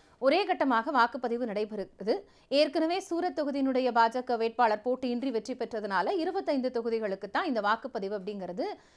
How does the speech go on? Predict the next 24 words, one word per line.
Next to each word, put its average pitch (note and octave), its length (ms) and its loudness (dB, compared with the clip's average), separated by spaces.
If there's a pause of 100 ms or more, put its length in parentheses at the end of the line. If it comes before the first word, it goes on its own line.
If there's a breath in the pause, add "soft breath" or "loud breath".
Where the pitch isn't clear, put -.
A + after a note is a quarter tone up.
(100)
இருக்க D4 280 -2
போகிறது. F#3+ 500 -4 (460 soft breath)
மிக F#4 340 4
குறிப்பாக D#4+ 840 4
குஜராத் E4 520 2
அப்படிங்கிறது A#3 680 -2
பாரதிய C4 340 4
ஜனதாவினுடைய A3+ 840 -2
நம்பிக்கை D#4+ 580 0
வாய்ந்த B3+ 360 0
ஒரு G3+ 300 0
கோட்டையாக C#4+ 640 4
பார்க்கப்படுகிறது. G3+ 720 -2 (520 soft breath)
கிட்டத்தட்ட D#4 840 2
அதிக F4+ 420 6
காலம் D#4+ 440 2
குஜராத்தை D4 440 2
ஆட்சி B3 280 0
செய்த A#3 300 0
கட்சி G#3+ 320 -2
அப்படின்னு A3+ 260 -4
பார்த்தோம்னா G#3 540 -4
காங்கிரஸ் A3+ 480 2
தான். F#3+ 240 -2